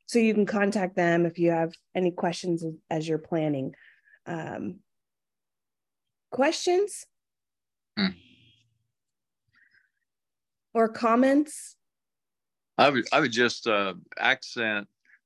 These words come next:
Speaker 2: what Jerry said about the devotional value of the trip and capitalizing on the Garden Tomb, the Sea of Galilee, um, the Mount of Olives, you know, you know, the, the sites where significant things happen, and,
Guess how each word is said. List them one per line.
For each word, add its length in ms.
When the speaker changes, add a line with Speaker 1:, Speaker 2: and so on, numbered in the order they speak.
Speaker 2:
what 180
Jerry 300
said 280
about 380
the 120
devotional 540
value 460
of 80
the 80
trip 340
and 320
capitalizing 840
on 340
the 80
Garden 380
Tomb, 420
the 80
Sea 200
of 100
Galilee, 680
um, 500
the 140
Mount 320
of 100
Olives, 640
you 120
know, 140
you 140
know, 200
the, 280
the 100
sites 540
where 320
significant 680
things 280
happen, 520
and, 280